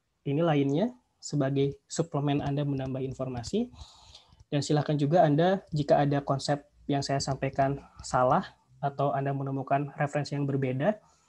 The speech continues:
dengan referensi yang saya berikan, silahkan Anda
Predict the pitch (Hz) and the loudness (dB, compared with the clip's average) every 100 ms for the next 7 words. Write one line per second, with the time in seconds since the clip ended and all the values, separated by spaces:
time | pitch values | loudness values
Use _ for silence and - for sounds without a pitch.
0 | _ _ _ 147 139 139 135 131 139 139 | _ _ _ -4 -2 -2 -4 -6 -8 -6
1 | 139 131 - 170 220 _ _ _ _ _ | -6 -6 -2 -2 -2 _ _ _ _ _
2 | - 143 - 175 143 143 170 | -2 0 0 0 0 0 0